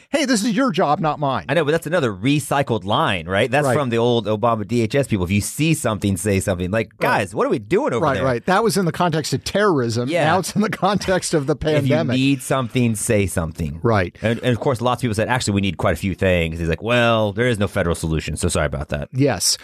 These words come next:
Speaker 1: Well, the numbers of death in the United States continue to mount. The number of cases grow. Uh, and it's pretty clear that Joe Biden has failed us. He's failed us in a major way. But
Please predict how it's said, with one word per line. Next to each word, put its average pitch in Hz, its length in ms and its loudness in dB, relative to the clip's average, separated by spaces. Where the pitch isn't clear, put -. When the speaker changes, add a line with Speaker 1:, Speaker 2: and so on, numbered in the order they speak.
Speaker 1:
Well, 170 160 0
the 175 120 0
numbers 214 460 0
of 190 140 0
death 175 360 0
in 156 120 -4
the 147 60 2
United 139 300 2
States 131 360 0
continue 135 560 0
to 131 160 -2
mount. 127 460 2
The 113 60 2
number 113 260 2
of - 80 -2
cases 123 460 0
grow. 110 600 2
Uh, 110 240 2
and 120 120 2
it's 120 120 0
pretty 143 240 0
clear 127 320 0
that 104 140 -8
Joe 120 200 0
Biden 110 340 0
has 95 180 0
failed 131 440 0
us. 151 200 0
He's 110 180 -2
failed 120 280 2
us 117 140 0
in 107 80 2
a 101 40 0
major 110 360 0
way. 120 260 2
But 123 260 0